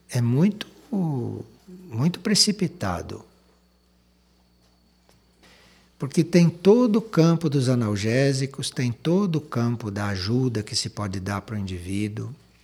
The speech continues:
tem toda a ajuda interna que ele pode receber. Ele pode receber uma ajuda interna tal que ele não tenha consciência do que está se passando com o corpo.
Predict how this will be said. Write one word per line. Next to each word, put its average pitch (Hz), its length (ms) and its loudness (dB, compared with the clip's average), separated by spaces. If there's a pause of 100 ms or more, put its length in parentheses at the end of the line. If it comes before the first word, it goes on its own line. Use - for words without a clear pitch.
(420)
tem 120 160 0
toda 156 340 4
a 127 40 2
ajuda 110 480 0
interna 101 600 -6
que - 140 -14
ele 95 100 -10
pode 95 320 -10
receber. 95 540 -6 (380)
Ele 175 140 6
pode 175 240 4
receber 135 380 2
uma 123 160 2
ajuda 131 300 0
interna 101 480 -2 (140)
tal 127 380 2 (600)
que - 100 0
ele 143 140 4
não 143 200 2
tenha 170 320 4
consciência 175 960 4
do 151 100 -2
que - 80 -12
está 151 160 -4
se - 120 -6
passando 131 440 -4
com 120 100 -6
o 117 60 -6
corpo. - 420 -12